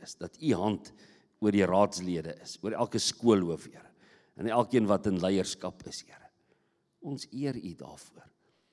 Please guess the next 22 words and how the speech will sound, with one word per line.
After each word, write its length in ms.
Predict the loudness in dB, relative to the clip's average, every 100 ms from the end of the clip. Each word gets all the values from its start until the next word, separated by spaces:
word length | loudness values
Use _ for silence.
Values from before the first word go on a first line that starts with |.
| _ _ -10
En 120 | -2
daarom 200 | 0 2
wil 160 | 2
ons 120 | 0 -2
ons 200 | -8 -6
knieë 240 | -2 -2
kom 160 | -2 -2
buig, 240 | 0 -2 -6
Here, 280 | -8 -8 -12 _ _ _ _ _ _ _ _ -8
en 160 | 0
ons 160 | 0 2
wil 120 | -2
vra 280 | -2 -4 -2 -4 -8
dat 200 | -12 -12 -8
U 180 | -6 -6 -8 -14 _ _ _ _ -20 -8
deur 200 | -6 -6
U 120 | -8 -12 -14
Gees 500 | -12 -12 -14 -20 -20 _ _ _ _ _ -20
met 160 | -16 -14
ons 160 | -10 -10
sal 80 |
praat, 380 | -8 -8 -8 -14